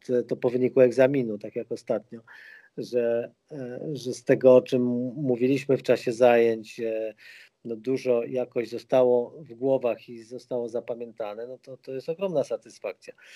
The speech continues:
No poza tym ja bardzo stawiam na to, żeby jednak, e, mobilizować, e, e, studentów do, do jakiegoś, e,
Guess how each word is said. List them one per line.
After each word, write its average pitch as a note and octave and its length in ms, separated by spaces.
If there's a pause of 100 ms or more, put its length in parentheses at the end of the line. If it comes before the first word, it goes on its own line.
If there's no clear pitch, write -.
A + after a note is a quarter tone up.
(220)
No F3+ 60
poza E3+ 160
tym E3 140
ja E3 100
bardzo D3+ 360
stawiam C3+ 420
na A#2+ 100
to, C3 160
żeby A#2+ 260
jednak, B2 460
e, B2 200 (360)
mobilizować, B2 880
e, B2 280 (220)
e, A#2+ 400
studentów A#2+ 580
do, B2+ 480
do B2+ 120
jakiegoś, B2+ 720
e, B2+ 300